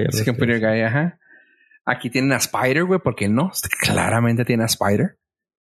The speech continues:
Speaker 2: Y, pues, básicamente yo soy la matona y tú eres el computer guy.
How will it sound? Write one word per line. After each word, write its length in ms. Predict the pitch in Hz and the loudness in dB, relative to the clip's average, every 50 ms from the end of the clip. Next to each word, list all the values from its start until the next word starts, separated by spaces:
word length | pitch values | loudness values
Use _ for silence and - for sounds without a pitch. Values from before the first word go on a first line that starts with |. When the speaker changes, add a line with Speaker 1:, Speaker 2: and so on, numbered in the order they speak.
| _ _ _ _ _ _ _ _ _ _ _ _ _ _ | _ _ _ _ _ _ _ _ _ _ _ _ _ _
Speaker 2:
Y, 1080 | 127 123 120 120 120 120 117 117 117 117 113 113 110 107 104 104 104 101 101 98 98 | 0 2 2 4 4 4 4 4 4 4 4 4 4 2 2 2 4 4 2 2 0
pues, 140 | - 107 110 | 0 0 2
básicamente 520 | 110 107 117 - 127 117 113 110 110 127 | 2 0 0 0 0 2 2 0 0 0
yo 120 | 117 127 120 | 0 0 0
soy 180 | - - 139 | 0 0 0
la 100 | 127 135 | 0 2
matona 340 | 131 120 - - 139 156 165 156 | 0 0 0 0 0 0 0 0
y 40 | |
tú 160 | 143 - 120 110 | 0 0 0 0
eres 200 | 120 117 - 135 | 0 0 0 0
el 280 | 117 113 110 101 95 | 2 2 2 0 0
computer 360 | - 104 98 - 117 104 104 98 | -2 -4 -2 0 0 0 0 0
guy. 300 | - 92 95 - - | -2 -4 -4 -4 -6